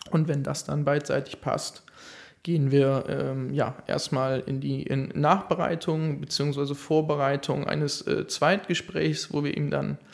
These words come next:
die ausgearbeitete Lösung auch vorstellen wollen und, ähm,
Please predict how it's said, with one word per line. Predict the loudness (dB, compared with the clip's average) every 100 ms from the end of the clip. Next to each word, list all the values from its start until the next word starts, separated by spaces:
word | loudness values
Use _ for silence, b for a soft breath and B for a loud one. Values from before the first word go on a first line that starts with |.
| B B B B
die | -2 0 2
ausgearbeitete | 2 2 2 2 4 4 0 -4 -2
Lösung | 0 0 0 -2
auch | -4
vorstellen | -2 0 2 4 4 4 4
wollen | 4 4 4 0
und, | -2 -2 -2 -6 -4
ähm, | -2 -2 -6